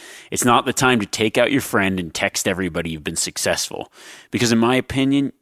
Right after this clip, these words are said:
you're really only halfway there at this point. A lot goes wrong when you're in close, especially that close. And while some of it can be controlled and there's things that you can do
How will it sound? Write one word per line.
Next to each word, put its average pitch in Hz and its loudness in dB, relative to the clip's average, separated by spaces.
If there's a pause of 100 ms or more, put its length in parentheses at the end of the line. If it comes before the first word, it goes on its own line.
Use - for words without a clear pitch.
(200)
you're 95 -2
really 139 4
only 113 4
halfway 90 0
there 80 -4
at - -10
this - -4
point. - -14 (600)
A 98 2
lot 101 4
goes 139 4
wrong 110 4
when 92 0
you're 87 -4
in 92 -2
close, - -6 (400)
especially 113 2
that 82 0
close. - -10 (320)
And 92 -2
while 107 4
some 120 4
of 110 2
it - -2
can 107 0
be 101 0
controlled 92 -2
and 92 0
there's 82 -6
things 120 0
that 123 2
you 110 0
can 90 -2
do 92 0